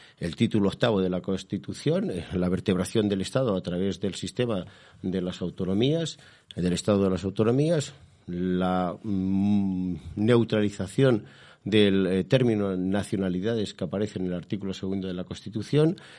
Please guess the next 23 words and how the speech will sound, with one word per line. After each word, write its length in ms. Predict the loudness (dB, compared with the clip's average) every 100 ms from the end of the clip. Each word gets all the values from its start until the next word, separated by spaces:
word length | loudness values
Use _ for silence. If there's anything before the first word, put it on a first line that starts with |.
| -20 -6 2
el 280 | 2 2
cambio 540 | 2 4 6 4 2 0
absoluto 580 | -4 -6 -2 -2 0 -2
de 100 | -2
la 120 | -2
ley 220 | 0 0
electoral, 600 | -2 -2 0 2 0 -2 2
que 140 | 2
primaba 600 | 4 4 6 4 2 -4 -8 2
antidemocráticamente 1500 | 4 4 0 0 2 2 2 0 0 -2 2 2 0 -4 -6
a 80 | -6
los 180 | -6 -4
partidos 500 | -6 -4 0 -2 -2
nacionalistas, 960 | -4 -4 -4 -2 -4 -4 -6 -8 -10 -20 _ _
como 200 | -4 -2
una 180 | 0 2
prevalencia 760 | 2 4 4 4 2 -4 -4 -6 -20 -4
frente 260 | -2 0
a 40 | 0
los 140 | -4
partidos 480 | -6 -8 -4 -4 -6
nacionales, 720 | -8 -8 -8 -6 -6 -8 -12 _ _ _ _ _ _ -20 -2
eh, 1040 | 4 6 8 6 6 4 2 2 0 -2